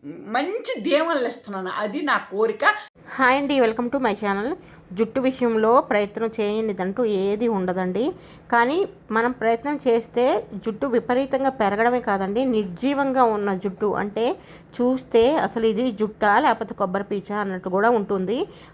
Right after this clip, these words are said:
Speaker 2: ఆ జుట్టే ఇప్పుడు మీకు చూపిస్తున్నాను చూడండి. ఈ హెయిర్ అనేది చాలా షార్ట్ హెయిర్, ఆ తర్వాత చాలా రెడ్ ఎక్కువగా ఉంది, ఫుల్గా చుంటుంది, ఆ తర్వాత జుట్టు పూర్తిగా రాలిపోతుంది.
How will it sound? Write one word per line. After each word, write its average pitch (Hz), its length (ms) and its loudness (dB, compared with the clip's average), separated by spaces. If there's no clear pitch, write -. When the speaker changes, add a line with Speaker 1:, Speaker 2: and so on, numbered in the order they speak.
Speaker 2:
ఆ 220 180 6
జుట్టే 254 340 0
ఇప్పుడు 262 200 -4
మీకు 208 320 -4
చూపిస్తున్నాను 202 640 -4
చూడండి. 180 340 0
ఈ 240 260 0
హెయిర్ 220 300 0
అనేది 233 280 0
చాలా 202 380 4
షార్ట్ 208 380 0
హెయిర్, 208 260 -2
ఆ 214 60 6
తర్వాత 226 440 4
చాలా 247 360 6
రెడ్ 214 400 -2
ఎక్కువగా 247 440 0
ఉంది, 226 460 -2
ఫుల్గా 277 380 4
చుంటుంది, 254 840 0
ఆ 214 80 4
తర్వాత 240 380 2
జుట్టు 220 320 -2
పూర్తిగా 254 680 0
రాలిపోతుంది. 180 800 0